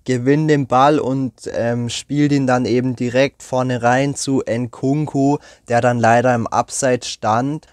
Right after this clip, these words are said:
Aber ansonsten stand man halt tief in der ersten Halbzeit und spielte ohne Pressing. Auch da die Wingbacks aus Henrichs und Klostermann nur defensiv ausgerichtet waren und eben durch die vier Offensiven von Bayern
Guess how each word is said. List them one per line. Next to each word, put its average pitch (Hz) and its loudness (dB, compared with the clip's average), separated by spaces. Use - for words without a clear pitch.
Aber 120 4
ansonsten 127 -2
stand 135 -4
man 127 -6
halt 120 -2
tief 143 -4
in 139 -2
der 135 2
ersten 127 -2
Halbzeit 127 0
und 120 -6
spielte 120 -4
ohne 147 0
Pressing. 139 -2
Auch 135 2
da 135 2
die 131 0
Wingbacks 151 0
aus 120 -2
Henrichs 143 -2
und 120 -6
Klostermann 131 -2
nur 135 -2
defensiv 135 -6
ausgerichtet 135 -2
waren 123 2
und 120 -4
eben 127 -2
durch 123 -6
die 127 -2
vier 131 0
Offensiven 143 -2
von 123 -6
Bayern 135 2